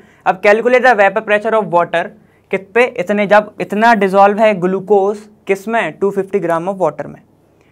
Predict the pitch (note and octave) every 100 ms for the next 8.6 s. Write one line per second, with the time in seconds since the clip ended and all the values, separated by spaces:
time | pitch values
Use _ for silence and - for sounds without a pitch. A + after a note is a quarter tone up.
0 | _ A#3+ A#3 _ _ _ - E3+ F#3 A#3+
1 | A3 G3+ G3 G3 G3 E3+ E3 G3+ G#3+ D#3+
2 | D3 C#3+ - _ _ _ B3 B3 _ _
3 | _ F3+ F3 F3+ F3+ F3+ - _ - F#3+
4 | G#3 A3 G#3+ G#3+ A3+ A#3 A3 G#3+ A#3 A#3
5 | _ E3 F#3 F#3 F3 G3 G3 G3 _ _
6 | G3 G3+ G3 E3+ E3+ - G#3+ A#3 A#3 -
7 | - F3+ G3 F#3+ F#3+ F#3 F#3 G3+ A3 G#3+
8 | G#3 G#3+ G#3+ E3 F3